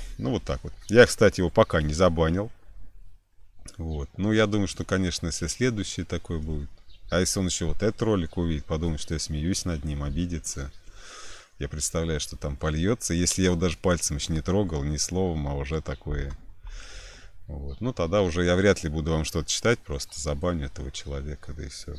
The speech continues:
Я вам всегда уже говорил, чтоб сердце не рвать, всё это бессмысленно, бесполезно. Вот. Я даже не знаю. Наверное, всё-таки... Ну, Господь сказал сеять везде, но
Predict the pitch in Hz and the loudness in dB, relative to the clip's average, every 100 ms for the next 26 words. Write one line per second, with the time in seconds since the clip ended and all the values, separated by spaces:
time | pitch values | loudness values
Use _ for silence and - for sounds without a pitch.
0 | - - - - - - - 82 76 - | -12 -18 -18 -20 -18 -16 -10 -8 -6 -4
1 | 82 78 71 73 - 85 - 101 87 - | -2 -2 -2 -4 -4 -4 0 0 2 0
2 | 90 90 127 151 - - 82 - 78 85 | 2 2 4 2 0 -4 -2 -2 -2 0
3 | - 127 165 - 92 76 71 - 82 87 | 0 2 2 0 -4 -4 -4 -4 -2 -2
4 | 123 117 101 90 - - - - - - | -2 -4 -6 -8 -10 -20 -20 -18 -18 -18
5 | - - - 76 76 71 - - 95 139 | -18 -20 -12 -10 -8 -8 -10 -10 -4 0
6 | 104 78 78 80 82 87 92 82 76 82 | 0 0 -2 -2 -2 0 0 0 -2 2
7 | 123 120 139 - - 110 104 95 90 - | 2 2 0 -2 2 4 4 2 -2 -8
8 | - - 143 123 101 87 85 - - - | -14 -16 -14 -8 -8 -8 -12 -12 -16 -16
9 | - - - - - 170 135 151 - 165 | -14 -14 -14 -16 -8 -6 2 2 4 2
10 | - 143 - 156 120 120 143 139 180 143 | 6 4 6 6 4 4 2 4 6 8
11 | 87 104 98 92 82 | 8 6 6 4 2